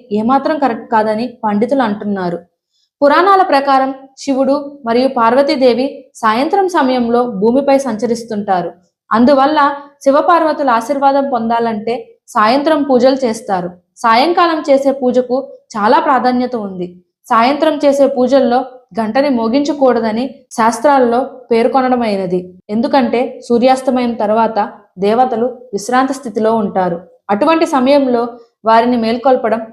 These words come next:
సరికాదని నమ్ముతారు. అందుకే సూర్యాస్తమయం తర్వాత గంట మోగించకూడదనే విషయాన్ని ఎల్లప్పుడూ గుర్తుంచుకోండి. పూజ సమయంలో దీపం ఆరిపోతే అపశకునంగా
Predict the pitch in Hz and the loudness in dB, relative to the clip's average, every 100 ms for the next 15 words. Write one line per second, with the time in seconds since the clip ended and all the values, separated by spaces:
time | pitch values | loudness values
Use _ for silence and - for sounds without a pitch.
0 | - 233 226 254 247 240 254 202 202 202 | -10 -6 -2 0 0 0 -2 -2 -2 -2
1 | 175 180 _ _ _ _ _ - 202 240 | -4 -8 _ _ _ _ _ -6 0 2
2 | 302 285 - - - 254 277 285 285 262 | 4 2 0 -4 0 2 4 2 0 0
3 | 247 240 220 240 233 226 269 - 202 208 | -2 -2 -2 0 -2 -4 -6 -8 -4 0
4 | 262 233 233 277 277 269 240 226 220 214 | 0 0 0 -2 -2 0 2 0 -2 -4
5 | 208 240 226 214 233 - 185 196 233 240 | -6 -4 -4 -4 -8 -8 -4 0 0 0
6 | 254 220 220 226 226 - 190 180 175 - | 0 0 -2 -4 -6 -6 -4 -4 -6 -12
7 | _ _ _ _ _ _ _ _ - 294 | _ _ _ _ _ _ _ _ -2 0
8 | 320 370 359 302 285 262 262 285 - 190 | 2 2 2 2 2 2 2 -2 -12 -2
9 | 247 311 262 220 247 254 247 240 233 226 | 0 0 -2 0 0 2 0 0 -4 -6
10 | - 190 247 285 277 277 254 254 | -6 -6 0 0 2 0 0 0